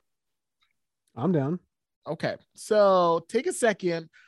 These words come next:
Speaker 2: I want you to think about your favorite T V show you've seen, your favorite anime you've seen,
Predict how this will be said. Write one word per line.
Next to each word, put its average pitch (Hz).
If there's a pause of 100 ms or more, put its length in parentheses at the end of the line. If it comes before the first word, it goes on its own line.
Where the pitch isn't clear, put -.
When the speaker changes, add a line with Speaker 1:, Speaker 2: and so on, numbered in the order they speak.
(180)
Speaker 2:
I 175
want 214
you 269
to 240
think 220
about 165
your 147
favorite 156 (600)
T 214
V 226
show 220
you've 202
seen, 175
your 139
favorite 123 (100)
anime 170
you've 151
seen, 131